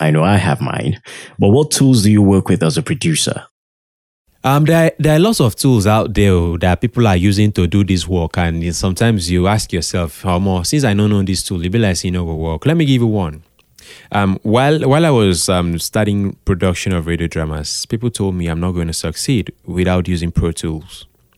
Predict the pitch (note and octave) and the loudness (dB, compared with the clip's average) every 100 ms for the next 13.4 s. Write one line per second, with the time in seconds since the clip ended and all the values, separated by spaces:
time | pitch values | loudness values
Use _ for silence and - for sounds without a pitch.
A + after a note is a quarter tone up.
0 | _ - - D3+ D#3+ D#3 D3+ - - F2+ | _ -10 -2 0 2 0 0 -6 -10 -8
1 | E2+ E2 D#2+ - _ _ _ - A#2 A2 | -6 -6 -8 -12 _ _ _ -6 -2 0
2 | B2 G#2+ F2+ - E2+ D#2+ - D#2+ D#2+ D#2+ | 0 -2 -4 -6 -10 -10 -8 -8 -8 -6
3 | E2+ - - - - _ - - G#2 G#2+ | -8 -8 -18 -20 -20 _ -10 0 2 2
4 | A2 G#2+ B2 - F#2+ E2 E2 A#2+ - C3+ | 0 2 0 0 -4 -4 -4 -6 -4 -6
5 | - E2+ E2 E2+ D3+ - - _ - F2+ | -4 -4 -2 -4 -6 -10 -14 _ -10 -6
6 | E2 D#2 D#2 - F2 D#2 D#2 - - E2+ | -4 -6 -8 -6 -4 -4 -8 -12 -10 -6
7 | F2+ F#2+ F2 F2 E2 - D#2+ D#2+ D2+ D#2+ | -4 -4 -4 -4 -4 -4 -6 -6 -6 -8
8 | D#2+ - _ _ - A2 G#2 G#2+ D3 D3 | -8 -12 _ _ -2 2 4 2 2 2
9 | G2 - F2 - - - F2+ - D#2+ D#2+ | 0 -2 -4 -4 -8 -2 -2 -2 -4 -2
10 | - - _ - _ - F2 G2+ - F#2 | -4 -10 _ -20 _ -2 0 0 -4 -2
11 | G2+ F#2+ - _ _ _ _ - - - | 2 0 -2 _ _ _ _ -10 -10 -8
12 | - G2 G2 B2 A#2 A2+ - F#3+ G3 - | -6 -4 0 2 4 2 0 -2 -2 -2
13 | F3 F2+ - - | -4 -4 -8 -16